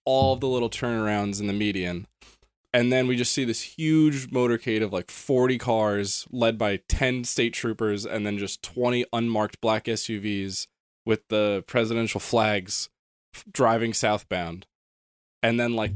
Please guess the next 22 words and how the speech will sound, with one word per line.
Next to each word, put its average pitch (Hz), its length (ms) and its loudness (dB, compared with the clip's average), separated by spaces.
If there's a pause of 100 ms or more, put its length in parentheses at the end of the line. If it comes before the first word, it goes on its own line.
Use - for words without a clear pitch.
ten 139 300 0
more 127 280 -2
support 117 440 -2
trucks, - 400 -2 (100)
an 104 160 -6
ambulance, 117 680 0 (360)
<coughs> - 260 -12 (260)
another 160 320 4
three 160 360 4
miles 143 480 2
of 113 140 -6
no 123 240 2
traffic, 110 600 -2 (100)
five 156 460 2
more 143 220 2
state 123 280 0
troopers, 113 580 -4
and 123 160 -4
then 120 260 0
a 127 40 -4
line 120 640 2
of - 240 -8